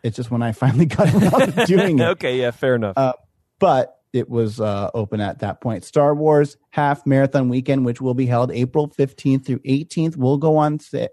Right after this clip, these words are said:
Speaker 1: annual pass holder resale. Uh, excuse me, on August sixth and open to the general public on August eleventh. I don't know when I registered for that last year, but it was much later than that. So
Speaker 2: Yeah, well, you're letting
Speaker 1: Run
Speaker 2: me down.
Speaker 1: Disney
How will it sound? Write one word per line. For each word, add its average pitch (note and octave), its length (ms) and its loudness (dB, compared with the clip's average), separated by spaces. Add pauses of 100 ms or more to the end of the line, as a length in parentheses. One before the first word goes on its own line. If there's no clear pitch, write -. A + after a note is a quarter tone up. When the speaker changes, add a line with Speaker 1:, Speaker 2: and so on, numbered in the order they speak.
Speaker 1:
annual C#3 340 0
pass C#3 320 -4
holder B2 300 -4
resale. D3 580 -2 (720)
Uh, C3+ 260 2
excuse E3 260 -6
me, D#3 120 2
on B2 60 2
August B2+ 420 -2
sixth F3 360 0
and D3 80 2
open D3+ 320 0
to - 80 -16
the F3 80 -6
general C#3+ 320 0
public C3 440 -2
on B2+ 160 0
August B2 340 -2
eleventh. A#2 400 -2 (100)
I A#2+ 180 -8 (120)
don't D3 240 0
know C#3+ 80 2
when C3+ 180 4
I B2+ 120 2
registered A#2+ 500 -4
for - 80 -12
that A#2+ 160 -2
last A#2+ 300 -2
year, B2 100 -2
but A#2 160 -2
it G#2+ 80 -2
was G#2+ 160 -4
much A#2 400 0
later C3 240 2
than A#2 160 0
that. A2+ 260 -2
So A2+ 280 0
Speaker 2:
Yeah, F#2 180 -6
well, A2+ 100 -4
you're A#2+ 80 -4
letting C3+ 200 4
Speaker 1:
Run F3 80 2
Speaker 2:
me A3+ 60 -2
down. B3+ 140 -4
Speaker 1:
Disney G3+ 460 -2